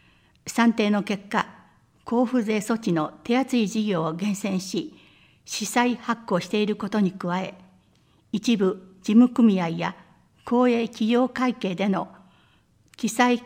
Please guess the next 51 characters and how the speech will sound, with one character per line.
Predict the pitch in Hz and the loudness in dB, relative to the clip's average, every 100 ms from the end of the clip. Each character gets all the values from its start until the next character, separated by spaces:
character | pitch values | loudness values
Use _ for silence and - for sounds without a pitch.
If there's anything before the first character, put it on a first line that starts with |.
| - | -14
償 | - 240 240 | -2 2 2
還 | 240 220 | 2 0
が | 202 190 | 0 -2
進 | - 220 247 | -6 -6 2
ん | 226 | 2
だ | 170 | 2
こ | - 175 | -2 -2
と | 196 | 0
に | 180 | 2
よ | 175 | 0
り、 | 175 - - _ _ _ _ - | -4 -12 -20 _ _ _ _ -2
実 | 208 - 233 | -2 0 -2
質 | 233 202 - | 0 -4 -2
公 | - 247 | 0 0
債 | 240 233 | 2 -2
費 | 180 - | -2 -6
比 | 156 - | -8 -4
率 | 190 196 - | -4 -4 -4
は | 170 175 - - _ _ _ | -4 -4 -6 -20 _ _ _
一 | 240 | -4
点 | - 208 202 | -2 -4 -2
一 | 233 - | -2 -4
ポ | - 262 | 0 4
イ | 240 | 4
ン | |
ト | - 151 | 4 -4
改 | 190 185 | -4 -4
善 | 185 | -2
し | 170 196 | -2 -2
ま | 165 | -4
し | - | -6
た | 160 | -8
が、 | 156 - _ _ _ _ _ _ _ _ _ _ | -8 -10 _ _ _ _ _ _ _ _ _ _
将 | - - 226 | -6 0 0
来 | 180 175 - | 0 -4 -8
負 | - | -4
担 | 233 233 | 0 2
比 | 247 | 2
率 | 190 190 175 | -2 -6 -4
は | 165 - - _ _ _ _ | -4 -6 -20 _ _ _ _
一 | 226 220 | -4 -2
般 | - 240 | 2 2
会 | 226 240 240 | 2 -2 -2
計 | 190 | 0
に | 180 165 | 0 0
か | 196 | -4
か | - 208 | -4 -4
る | 202 196 - _ _ | -4 -8 -20 _ _
地 | - 233 | -2 2
方 | 233 233 | 4 2
債 | - 202 202 | 0 -4 -6